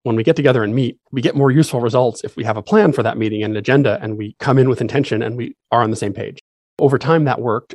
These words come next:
And so if you kind of roamed around Intel when I was working there and today as well,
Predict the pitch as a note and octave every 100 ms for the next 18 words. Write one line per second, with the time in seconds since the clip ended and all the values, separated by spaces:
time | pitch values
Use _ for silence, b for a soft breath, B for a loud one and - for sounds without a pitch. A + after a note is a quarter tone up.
0 | - A2+ A2 B2 A#2 - C3 C3 B2+ C3
1 | - - B2+ A2 G#2+ A2+ B2 B2 A2+ A2+
2 | A2+ A2 A2+ G#2+ G#2 G#2 A#2+ G#2+ A2 G2
3 | G2 G2+ A2+ G#2 - _ - G#2 G#2+ G#2+
4 | A#2 F2+ -